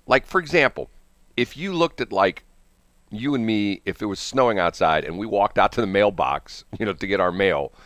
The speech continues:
you'd see your left foot's on your left side and your right foot's on your right side. When the fashion models do this, they cross over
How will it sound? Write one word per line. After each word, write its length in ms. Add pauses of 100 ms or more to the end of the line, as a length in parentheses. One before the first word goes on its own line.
(380)
you'd 260
see 420 (220)
your 140
left 220
foot's 220
on 100
your 100
left 200
side 300
and 80
your 100
right 160
foot's 220
on 100
your 100
right 220
side. 240 (140)
When 180
the 60
fashion 440
models 360
do 160
this, 180 (240)
they 120
cross 520
over 380